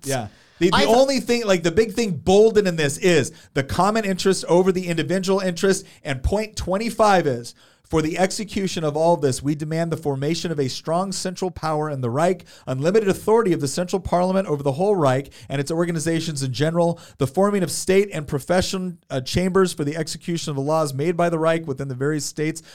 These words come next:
Speaker 1: of the Confederation. The leaders of the party promise, if necessary, by sacrificing their own lives to support by the execution of the points set forth above without consideration."
Speaker 2: Yeah. They end with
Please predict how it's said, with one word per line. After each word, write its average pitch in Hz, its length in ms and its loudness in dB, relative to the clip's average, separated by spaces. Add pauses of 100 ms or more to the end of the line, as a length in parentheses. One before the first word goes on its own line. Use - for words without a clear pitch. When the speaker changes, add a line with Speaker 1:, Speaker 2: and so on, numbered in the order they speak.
Speaker 1:
of 135 80 -6
the 123 80 -4
Confederation. 139 840 -2 (200)
The 135 100 -4
leaders 175 380 2
of 165 80 -2
the 151 80 -4
party 156 280 0
promise, 175 480 0
if 127 120 -6
necessary, 165 520 -2
by 135 120 0
sacrificing 165 640 -2
their 143 180 -2
own 196 200 -4
lives 147 400 0
to 127 80 -8
support 156 520 0 (260)
by 131 100 0
the 135 120 2
execution 160 460 -2
of 143 40 -10
the 131 120 -8
points 147 220 -4
set 143 180 -2
forth 143 460 -2
above 131 420 -2
without 131 400 -6
consideration." 117 800 -8 (380)
Speaker 2:
Yeah. 110 260 -12
They 175 180 0
end 220 320 0
with 190 340 0